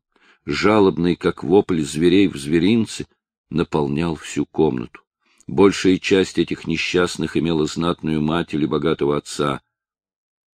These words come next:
Эдуард Фултон ходил между рядами детских кроваток, ища ребенка миссис Мортон. Это было маленькое существо крепкого сложения.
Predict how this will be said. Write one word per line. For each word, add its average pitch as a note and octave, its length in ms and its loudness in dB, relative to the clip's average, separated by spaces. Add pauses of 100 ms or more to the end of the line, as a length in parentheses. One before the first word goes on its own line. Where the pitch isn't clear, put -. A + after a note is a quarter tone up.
(180)
Эдуард D#2 540 -2
Фултон E2+ 500 -2
ходил E2 420 0
между D2 340 0
рядами D#2 380 0
детских - 480 -2
кроваток, E2 560 -2 (360)
ища F2+ 500 2
ребенка F2 540 4
миссис E2 520 -2
Мортон. F2+ 640 0 (1040)
Это - 200 2
было F#2+ 180 4
маленькое G2 480 -2
существо - 760 -4
крепкого - 480 -2
сложения. D2 640 -4